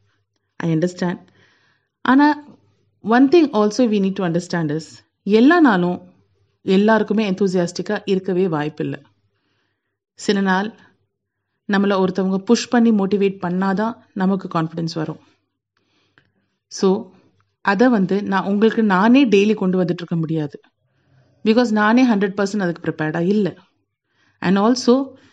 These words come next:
எப்படியோ மேக்கப் பண்ணி கொண்டு வந்தா கூட, that will be very fake. ஒரு என்ன பர்செப்ஷன் கிரியேட் பண்ணோம்னா,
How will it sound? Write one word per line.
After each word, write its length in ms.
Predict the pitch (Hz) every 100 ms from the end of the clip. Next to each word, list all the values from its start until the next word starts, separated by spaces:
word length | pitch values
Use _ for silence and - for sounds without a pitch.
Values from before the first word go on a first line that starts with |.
| _ _
எப்படியோ 300 | 196 190 277
மேக்கப் 320 | 233 226 -
பண்ணி 180 | 208 196
கொண்டு 280 | 196 202 254
வந்தா 260 | 226 175
கூட, 400 | 165 185 170 196 - _ _ 190
that 20 |
will 240 | 190 220
be 100 | 254
very 220 | 240 240 277
fake. 260 | - 269 - - _ _ _ _ _ _ _ _ _ _ _ - -
ஒரு 160 | - 226
என்ன 180 | 226 311
பர்செப்ஷன் 460 | 302 240 220 220
கிரியேட் 260 | 196 190 185 185
பண்ணோம்னா, 540 | 175 175 175 170 -